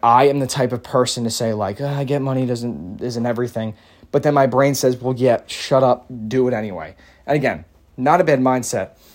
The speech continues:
but it's important to realize that, like, you have to work on both simultaneously almost.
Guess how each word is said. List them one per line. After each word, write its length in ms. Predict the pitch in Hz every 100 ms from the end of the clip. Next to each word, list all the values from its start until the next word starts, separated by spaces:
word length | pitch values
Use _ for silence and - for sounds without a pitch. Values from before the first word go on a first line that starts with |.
| _ _ _ -
but 300 | 123 117 -
it's 160 | 131 -
important 440 | 127 - 160 160
to 100 | 147
realize 540 | 131 143 139 131 120 113
that, 200 | 120 -
like, 360 | 120 113 - - - _ _ _ _ _
you 100 | 139
have 260 | 135 143 139
to 80 | 131
work 240 | 135 135
on 140 | 117
both 240 | 117 123 120
simultaneously 920 | 127 113 110 - 123 135 139 147 139
almost. 500 | 147 151 151 -